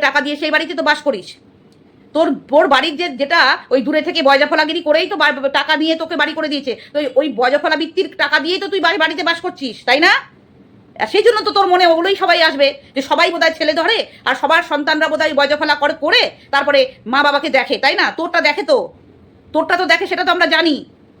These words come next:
আর ওর দীপ্তিদির ছেলেরও এখনো বিয়ে হয়নি, আর ম্যাডামের ছেলেরও এখনো বিয়ে হয়নি, ওরা ছোট এখনো।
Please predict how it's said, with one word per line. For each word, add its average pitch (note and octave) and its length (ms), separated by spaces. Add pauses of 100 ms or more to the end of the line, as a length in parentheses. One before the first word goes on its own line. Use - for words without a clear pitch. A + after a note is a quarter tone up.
(240)
আর C4 100
ওর D#4+ 80 (280)
দীপ্তিদির D4 360
ছেলেরও D#4+ 260
এখনো E4+ 160
বিয়ে E4+ 200
হয়নি, G#4+ 200 (220)
আর C4 160
ম্যাডামের C#4+ 360
ছেলেরও D4 280
এখনো D4 160
বিয়ে C4 160
হয়নি, B3+ 160
ওরা C4+ 180
ছোট C#4+ 160
এখনো। A3 320